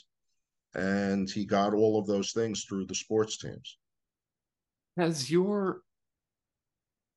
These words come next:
Speaker 2: kind of philosophy or your value set changed as you've gotten older? I mean, have you always had this,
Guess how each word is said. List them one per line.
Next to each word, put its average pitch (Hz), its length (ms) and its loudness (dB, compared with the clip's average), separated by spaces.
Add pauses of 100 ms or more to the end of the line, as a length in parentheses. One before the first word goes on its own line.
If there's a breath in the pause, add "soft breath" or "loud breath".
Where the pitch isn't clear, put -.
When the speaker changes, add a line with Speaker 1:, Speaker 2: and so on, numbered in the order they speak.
(240)
Speaker 2:
kind 120 160 0
of 110 80 -4
philosophy 98 960 -4
or 92 500 -6
your 92 260 -4
value 95 440 -6
set 92 300 -6
changed 92 520 -6
as 92 180 -8
you've 101 140 -8
gotten 85 260 -8
older? 101 300 -6
I 101 40 -4
mean, 101 160 -4
have 98 200 -8
you 101 120 -6
always 110 320 -2
had 101 260 -6
this, 101 380 -6